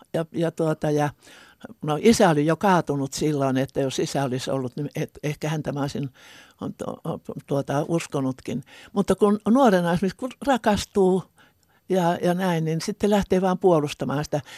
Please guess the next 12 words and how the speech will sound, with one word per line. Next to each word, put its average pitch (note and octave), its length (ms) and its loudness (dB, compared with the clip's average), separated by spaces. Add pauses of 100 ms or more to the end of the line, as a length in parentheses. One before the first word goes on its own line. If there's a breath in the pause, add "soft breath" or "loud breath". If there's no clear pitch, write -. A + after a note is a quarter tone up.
(140 loud breath)
Mä A3+ 100 4
jouduin E3+ 380 6
väkivaltaiseen D#3+ 760 0
avioliittoon C3 760 -4
kuudeksitoista A#2+ 720 -4
vuodeksi. - 320 -8
Se F#3 100 0
oli, D3+ 160 0 (380 loud breath)
tää, G#3+ 180 6
tämä A#3 280 6
tuli G#3+ 240 10
mulle F#3+ 260 6